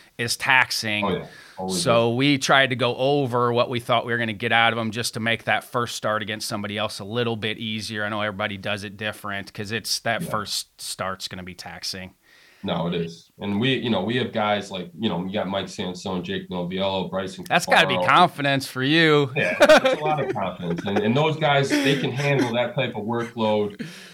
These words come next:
Speaker 2: you know, this time of the year. So we could extend, you know, Mike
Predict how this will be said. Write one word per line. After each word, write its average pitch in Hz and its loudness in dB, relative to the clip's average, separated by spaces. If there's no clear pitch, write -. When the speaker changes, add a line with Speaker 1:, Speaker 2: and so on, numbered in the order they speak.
Speaker 2:
you 117 0
know, 107 2
this 117 -6
time 120 2
of 101 -4
the 104 -6
year. 104 -4
So 104 -10
we 113 -4
could 120 -6
extend, 110 -4
you 101 -8
know, 95 -6
Mike 95 -4